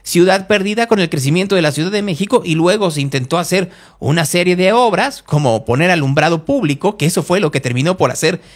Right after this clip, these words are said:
Salinas de Gortari cuando creó el Valle de Chalco Solidaridad. Pero lo que nunca se, eh, vieron es que el hundimiento de la zona, debido a que es parte de la sequedad del lago, del lago de Texcoco, iba a terminar convirtiéndolo en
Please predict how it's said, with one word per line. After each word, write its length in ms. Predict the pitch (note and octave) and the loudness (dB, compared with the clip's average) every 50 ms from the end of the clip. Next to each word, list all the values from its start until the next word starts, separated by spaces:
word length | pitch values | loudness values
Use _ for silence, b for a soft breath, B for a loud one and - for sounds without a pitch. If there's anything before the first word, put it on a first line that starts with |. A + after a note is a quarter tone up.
| B B | B B
Salinas 420 | - - G#2+ A2+ C#3+ E3+ F3 E3+ | -4 -2 0 2 2 2 4 4
de 60 | E3 F3+ | 2 2
Gortari 480 | F3+ F#3 F#3+ F#3 A3 G3 F3 F#3+ A3+ | 2 0 2 2 0 0 0 -2 -4
cuando 400 | - - D3+ C#3+ B2+ A#2+ G#2 - | 0 0 0 0 0 -2 -4 -4
creó 360 | - A#2+ A2 C3 C3+ D3 D#3 | -4 -2 0 2 2 4 4
el 100 | C#3+ C#3 | 2 2
Valle 180 | C#3+ D3+ D3+ D3+ | 0 0 0 0
de 100 | C3 A#2 | -2 -2
Chalco 320 | - D3+ D3 D#3 - C#3 | -2 -2 -4 -2 -2 -4
Solidaridad. 760 | B2 - C3+ C3 C#3+ C#3+ D#3+ E3 F3+ A3 G#3+ F#3 A3 C#4+ - - b b b b b b b b b b b b b _ | -4 -2 -2 -2 0 2 2 2 2 2 2 2 2 0 -4 -10 b b b b b b b b b b b b b _
Pero 360 | F#3 G3+ G#3 G#3 G3+ F#3+ F#3 | 2 2 4 4 4 4 2
lo 120 | F3+ F#3 F3+ | 2 0 -2
que 100 | F#3 F#3 | -2 -2
nunca 220 | A3+ C4+ - B3 | -2 -2 -4 -4
se, 260 | A3 A3+ F#3+ F3+ - - - _ _ _ _ | -2 -2 -2 -4 -6 -12 -20 _ _ _ _
eh, 320 | D3 B2+ A#2+ A#2+ A2+ A2 G#2+ | -2 -2 0 -2 -2 -4 -4
vieron 460 | B2+ D3 F#3 G#3 F3 D3+ F#3 G#3+ - - | 0 2 2 2 2 0 0 -2 -6 -6
es 180 | D3 D3+ D3 | -6 -6 -6
que 220 | - - F3 D#3+ - - | -4 -2 -4 -2 -2 -2
el 100 | D#3 F3 | -4 -2
hundimiento 560 | G3 F3+ E3 F3 F3 G3 A#3+ D4 D#4 D4 D4 | -2 -2 -2 -2 -2 -2 -4 -4 -2 -2 -2
de 80 | D4 B3+ | -2 -2
la 140 | A#3 G#3 | -2 -2
zona, 400 | G#3+ - B3+ C4 A#3 A3 B3+ - - | -2 0 -2 0 -2 -4 -8 -10 -12
debido 340 | B2 A#2+ B2+ C#3+ D#3 D#3 C#3 | -8 -2 0 0 2 2 0
a 100 | C3 - | 0 0
que 100 | C#3 C#3+ | -2 -4
es 100 | D3+ - | -4 -2
parte 380 | - E3 F3 F#3 - - B2 | -4 -4 -4 -4 -4 -4 -4
de 280 | A2 G#2+ A2+ G#2+ G#2 b b b b b b | -2 0 -2 -2 -2 b b b b b b
la 140 | - G#2+ A2+ | -2 -2 -2
sequedad 460 | - - C3+ - B2 B2+ B2+ C#3+ D#3 | 0 -2 -4 -2 0 0 2 0 0
del 140 | D#3+ F3+ F#3 A#3 | 0 0 0 2
lago, 540 | B3+ A#3+ G3+ D#3 D#3+ - - - - _ _ - | 2 2 2 2 2 0 0 -2 -8 _ _ -10
del 80 | G#2+ | -8
lago 200 | G2 G#2+ A#2+ C#3 | -6 -4 -2 -2
de 100 | D3 D3 | -2 0
Texcoco, 640 | D3 F3+ E3 - - A3 G#3 D3+ - D#3+ D#3+ F3+ B B B B B B | 0 -2 -2 0 0 0 0 0 0 0 0 0 B B B B B B
iba 160 | - D3+ G3 | 2 2 2
a 60 | G#3+ G#3+ | 4 2
terminar 440 | G3+ F3+ E3 D#3+ D#3+ E3 F3+ G3 F#3+ | 0 0 0 0 2 2 2 0 0
convirtiéndolo 840 | - G3+ F3+ E3 D3 D3 - F#3 F#3 G3+ F#3+ F#3+ G3+ G3+ G3+ - - | 0 -2 0 0 -2 -2 0 -2 0 0 0 0 2 2 0 0 0
en 540 | - D3+ D#3 D3+ C#3+ C#3+ C#3+ C#3+ C#3 C3 | -2 0 2 2 2 2 2 0 0 -2